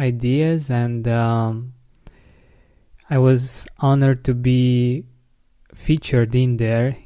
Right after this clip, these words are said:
in one of, uh, her articles. The, the blog's name is, um, Lisa's Lens, Thoughts and Thanks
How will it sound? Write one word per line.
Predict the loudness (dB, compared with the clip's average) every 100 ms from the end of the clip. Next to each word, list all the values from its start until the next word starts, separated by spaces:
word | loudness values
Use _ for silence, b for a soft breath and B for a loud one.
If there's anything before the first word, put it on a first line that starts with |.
| _
in | -6 -2 -2
one | -2 -2
of, | -6 -4
uh, | -2 0 -2
her | -2 -2 -2 -6
articles. | -4 -4 -4 -8 -10 -14 -14 -20 -20 _ _ B B B B B B -12
The, | -2 0 0 -4
the | -6 0 2
blog's | 4 2 2 -2
name | -2 2 2 2
is, | 2 2 0 -2
um, | 0 0 0 -2 -6 -16 _
Lisa's | -4 -2 -2 0 -2 -2
Lens, | -4 -2 -2 -4 -8 -16 -20 -20 _ _ _ -6
Thoughts | -2 -2 -4 -6
and | -6 -4
Thanks | -4 -4 -8 -12